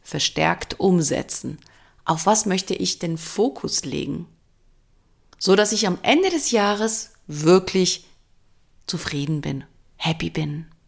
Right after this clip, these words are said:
Und da kannst du ruhig privat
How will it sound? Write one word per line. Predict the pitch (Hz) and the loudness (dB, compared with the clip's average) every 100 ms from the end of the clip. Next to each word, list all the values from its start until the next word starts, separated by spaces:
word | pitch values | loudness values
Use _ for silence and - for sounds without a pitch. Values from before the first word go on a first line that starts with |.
| _ _ - - - - | _ _ -20 -16 -10 0
Und | 175 | 4
da | 185 | 4
kannst | 185 226 226 - | 4 2 2 0
du | 202 | 0
ruhig | 180 180 185 - - _ | 6 6 4 -4 -12 _
privat | - 156 147 165 233 330 - | -12 -8 0 2 2 0 -6